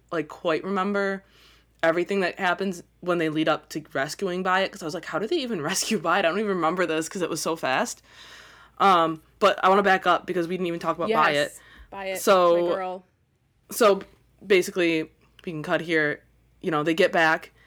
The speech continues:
Speaker 1: and eventually scale the building, get back into the
Speaker 2: Mm-hmm.
Speaker 1: room, their room, and are like, "I hope we don't get
Speaker 2: Mm.
Speaker 1: caught. I hope no
Speaker 2: Yeah.
Speaker 1: one finds out that we broke quarantine."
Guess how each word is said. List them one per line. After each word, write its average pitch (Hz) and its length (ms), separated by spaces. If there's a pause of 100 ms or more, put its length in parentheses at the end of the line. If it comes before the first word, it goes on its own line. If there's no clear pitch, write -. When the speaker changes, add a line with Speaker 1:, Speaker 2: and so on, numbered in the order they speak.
(260)
Speaker 1:
and 143 320
eventually 156 800
scale 180 300
the 185 80
building, 160 340
get 151 140
back 151 200
into 156 240
the 156 100
Speaker 2:
Mm-hmm. 147 120
Speaker 1:
room, 147 320
their 165 160
room, 151 440 (200)
and 139 540 (580)
are 160 140
like, 151 240
"I 247 60
hope 415 220
we 381 60
don't 277 340
get 302 160
Speaker 2:
Mm. 220 40
Speaker 1:
caught. 349 260
I 285 40
hope 359 180
no 285 80
Speaker 2:
Yeah. 320 60
Speaker 1:
one 294 140
finds 320 220
out 403 160
that 277 80
we 233 80
broke 285 200
quarantine." 220 680